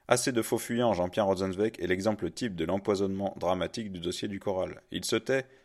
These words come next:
tant pis, nous parlerons pour lui. » Dans L'élite rose, donc un livre, Jean-Pierre Rosenzweig est présenté comme un combattant anti-secret de la justice. Aujourd'hui, par son silence,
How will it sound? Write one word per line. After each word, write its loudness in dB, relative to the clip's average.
tant 8
pis, -6
nous 0
parlerons 6
pour 2
lui. » -2
Dans 2
L'élite 2
rose, 0
donc -12
un -2
livre, -4
Jean-Pierre 6
Rosenzweig 4
est 2
présenté 0
comme 0
un -4
combattant 2
anti-secret 0
de -4
la 2
justice. -8
Aujourd'hui, 2
par 2
son -4
silence, -2